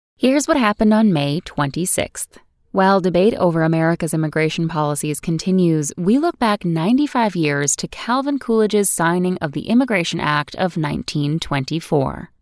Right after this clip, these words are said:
The new law reflected Americans' desire to isolate themselves after the horrors of World War One, as well as fears about the spread of communism and intolerance of the nation's growing racial diversity.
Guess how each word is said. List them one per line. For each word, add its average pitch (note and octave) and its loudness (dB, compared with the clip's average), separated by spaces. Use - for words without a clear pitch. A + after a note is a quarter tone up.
The A#3 6
new A3+ 8
law F#3 4
reflected E3+ -2
Americans' E3 -2
desire D3+ -2
to - -4
isolate A#3 0
themselves D3+ -4
after D#3 -2
the D3+ -2
horrors G3+ 0
of D3+ -6
World D3+ -2
War D3 -2
One, D3+ -2
as F3+ 0
well F#3+ 2
as F3+ 2
fears G3 0
about E3+ -2
the - -4
spread E3+ 0
of D#3+ -4
communism F3 0
and D#3 -2
intolerance D3+ 0
of D#3 0
the D#3 -2
nation's D3+ -2
growing D#3 0
racial D3+ -4
diversity. D#3+ -4